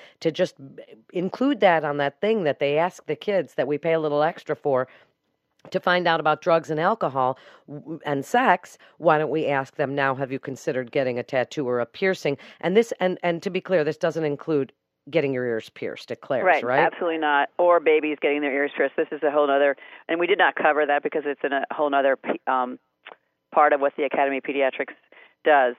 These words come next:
Speaker 2: So this is really just about piercing of the c-, ear cartilage or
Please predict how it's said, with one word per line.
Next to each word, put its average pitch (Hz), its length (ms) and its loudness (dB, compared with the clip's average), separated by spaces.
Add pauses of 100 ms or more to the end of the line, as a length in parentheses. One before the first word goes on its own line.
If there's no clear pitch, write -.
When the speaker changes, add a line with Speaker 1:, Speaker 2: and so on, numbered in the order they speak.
Speaker 2:
So 156 80 2
this 190 240 -2
is 208 80 -16
really 151 460 2 (440)
just 151 400 2
about 127 400 2 (160)
piercing 135 640 -6
of 123 220 -2
the 127 280 0
c-, - 220 -4
ear 139 80 0
cartilage 131 500 0
or 123 220 -2